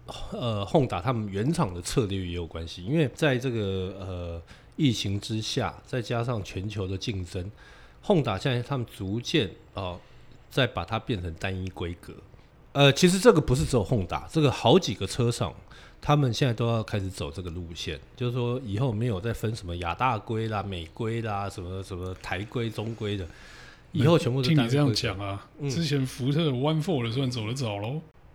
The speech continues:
Speaker 1: 福特是这样啊，他常常就喊了很漂亮的口号嘛。我倒觉得福特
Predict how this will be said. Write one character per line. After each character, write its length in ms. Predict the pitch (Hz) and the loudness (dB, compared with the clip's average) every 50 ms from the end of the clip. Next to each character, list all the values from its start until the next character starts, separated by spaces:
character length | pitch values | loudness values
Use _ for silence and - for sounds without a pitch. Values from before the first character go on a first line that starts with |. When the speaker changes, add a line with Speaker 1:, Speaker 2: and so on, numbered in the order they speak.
| - | -18
Speaker 1:
福 240 | - - - 120 151 | -14 -6 0 2 8
特 180 | - 233 190 165 | 10 10 10 10
是 100 | 165 156 | 8 8
这 80 | 160 | 8
样 160 | 160 135 107 | 6 6 6
啊， 220 | 92 82 82 85 - | 2 -4 -8 -10 -8
他 220 | - 135 143 151 147 | -2 2 2 2 4
常 180 | - 139 123 | 4 2 4
常 200 | 123 120 113 117 | 4 4 2 4
就 120 | 127 143 139 | 4 4 2
喊 240 | - - 101 92 | 2 0 -4 -2
了 300 | 92 98 98 98 101 101 | -2 -4 -2 -2 -2 -4
很 160 | - - 104 92 | -4 -6 -4 -2
漂 200 | - 139 123 117 | 0 2 2 2
亮 180 | 117 110 110 | 2 0 -2
的 60 | 95 90 | -4 -6
口 200 | - - 87 80 | -8 -10 -10 -8
号 260 | 80 92 110 98 87 | -4 -4 -4 -4 -4
嘛。 60 | 78 78 | -6 -4
我 180 | - 160 127 123 | 2 4 4 6
倒 220 | 120 - 214 196 | 8 8 8 8
觉 160 | 151 - 123 107 | 8 4 2 0
得 80 | 113 | 0
福 320 | 104 - - 101 98 127 147 | -2 -4 -8 -4 -4 -2 -2
特 420 | - - 196 156 127 107 98 92 | 2 4 4 4 4 2 -2 -4